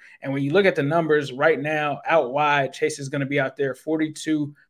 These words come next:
percent of the time. So most of the time he's out there. He's only been in the slot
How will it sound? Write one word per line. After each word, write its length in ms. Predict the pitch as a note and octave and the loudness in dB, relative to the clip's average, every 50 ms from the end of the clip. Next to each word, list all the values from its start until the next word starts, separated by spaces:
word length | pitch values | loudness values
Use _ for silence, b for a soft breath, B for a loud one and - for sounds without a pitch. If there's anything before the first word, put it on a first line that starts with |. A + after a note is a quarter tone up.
| _ | _
percent 500 | _ - C#3+ D3 - - - D#3 D3 C#3+ - | _ -6 -6 -6 -6 -6 -4 -6 -6 -6 -8
of 140 | - D3+ C3+ | -10 -8 -8
the 80 | B2+ A2+ | -8 -10
time. 420 | - - D3 D3+ D3+ C#3+ C3 B2+ | -8 -6 -2 -2 0 0 -2 -4
So 180 | - - B2+ B2+ | -4 -6 -6 -6
most 300 | A#2 B2+ D3+ F3+ - F3 | -4 -2 -2 -2 -2 -2
of 60 | D#3 | -6
the 80 | D3 | -6
time 260 | C#3 - D3+ D3+ C#3+ C#3 | -6 -6 -4 -4 -4 -2
he's 180 | C#3 D3 B2 | -4 -4 0
out 220 | C3 C#3+ D#3 D#3 D#3 | 4 2 2 2 0
there. 160 | C#3+ A#2+ A#2 | -4 -6 -4
He's 160 | C3+ C#3+ C3+ | -4 -4 -2
only 200 | D3 F#3+ G3+ F#3 | -2 -2 -2 -2
been 200 | D3+ C3+ E3+ F3 | -2 -2 -2 -2
in 120 | E3+ D3 | -2 -2
the 80 | C3 A#2+ | -2 -4
slot 440 | - - - C#3+ D#3+ D#3 C3+ - | -6 -6 0 2 4 4 4 2